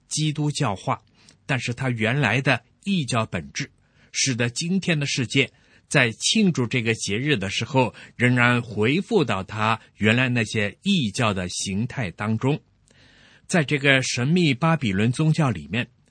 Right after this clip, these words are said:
在对塔摩斯的母亲，也就是被称为天后的崇拜。在巴比伦地区发现许多图片里面呢，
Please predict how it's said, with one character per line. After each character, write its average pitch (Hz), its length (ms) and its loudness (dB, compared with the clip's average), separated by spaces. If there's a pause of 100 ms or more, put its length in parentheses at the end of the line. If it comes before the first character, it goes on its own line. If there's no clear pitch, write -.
(420)
在 160 160 0
对 135 320 4
塔 104 180 -6
摩 110 140 0
斯 196 160 2
的 196 80 4
母 87 260 2
亲， 156 300 0 (340)
也 110 140 2
就 135 180 0
是 110 380 0
被 120 260 2
称 143 240 -2
为 120 260 2 (220)
天 190 300 0
后 156 200 2
的 92 140 -2
崇 95 260 -6
拜。 123 200 -4 (720)
在 151 220 4
巴 180 240 0
比 117 180 0
伦 113 240 0
地 123 220 0
区 - 400 2 (260)
发 165 260 0
现 156 280 0
许 95 200 -6
多 131 300 2
图 120 320 -6
片 127 240 0
里 82 160 -4
面 117 240 0
呢， 113 220 2